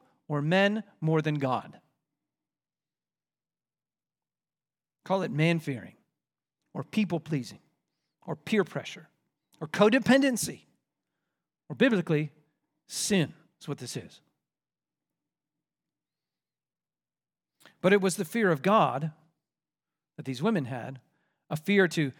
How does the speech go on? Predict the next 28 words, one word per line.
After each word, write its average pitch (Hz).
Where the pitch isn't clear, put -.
disobey 151
God, 220
the 156
fear 202
to 165
oppose 220
God 233
and 190
His 170
plan 240
to, 185
to 208
bless 220
and 220
multiply 233
the 196
people 185
of 165
Israel. 262
They 233
feared 277
to 240
destroy 285
these 247
little 285
divine 254
image 247
bearers. 285